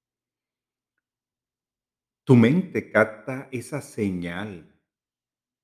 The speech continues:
y rápidamente la asocia con la satisfacción del deseo o del sentido del gusto. Estamos de acuerdo que ese helado fue una señal obvia y evidente.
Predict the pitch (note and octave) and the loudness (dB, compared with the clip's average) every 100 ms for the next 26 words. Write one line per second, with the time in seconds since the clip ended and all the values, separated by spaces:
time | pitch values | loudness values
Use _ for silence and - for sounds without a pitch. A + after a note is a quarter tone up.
0 | _ _ _ _ _ _ B2 A2 G#2 A2 | _ _ _ _ _ _ -2 -2 -2 -8
1 | - B2+ A2+ G2+ B2+ D#3 G#2 F2+ F2+ F2+ | -2 -2 0 -2 -2 -4 -6 -4 -4 -6
2 | G#2+ F#2+ - A2 D3+ - F2+ D#2 - - | -10 -14 -6 -2 -2 -4 -10 -12 -16 -12
3 | G2 G2 F#2+ - G2+ G2 - F#2+ - G2+ | -10 -8 -10 -14 -8 -8 -10 -16 -14 -18
4 | - F2 - - - A2 C#3+ G#2+ E2+ E2+ | -16 -18 -18 -16 -8 -6 -6 -8 -12 -12
5 | E2+ E2+ - F#2 G2+ G#2 D#2 - F2+ F2 | -8 -10 -10 -10 -8 -8 -10 -14 -14 -12
6 | F2+ - F2 D#2+ - G2 A#2+ F2 D#2 D2 | -12 -12 -14 -16 -12 -10 -10 -12 -18 -20
7 | D#2 D2+ _ _ _ _ _ _ _ _ | -20 -20 _ _ _ _ _ _ _ _
8 | _ _ _ _ _ _ _ _ _ _ | _ _ _ _ _ _ _ _ _ _
9 | _ _ _ _ _ _ _ _ _ _ | _ _ _ _ _ _ _ _ _ _
10 | _ - - - F#2+ G2 G2 - G2 A2 | _ -14 -10 -6 -4 -4 -6 -2 2 2
11 | A#2 G#2+ - F#2 E2+ F2 G#2 - A#2+ G2+ | 0 -8 -4 -2 -2 -6 -10 -4 -2 0
12 | F#2 C#3 B2+ F#2+ G#2 G#2 A2+ - F#2 G2+ | 2 0 0 -2 -2 -2 -6 -10 -6 -6
13 | A#2+ - - F#2+ G#2+ - - E2+ C#2+ - | -6 -12 -12 -4 -4 -4 -12 -10 -10 -14
14 | - F2+ E2 E2 D2+ D#2+ G2+ - - - | -14 -10 -10 -12 -12 -10 -10 -10 -18 -20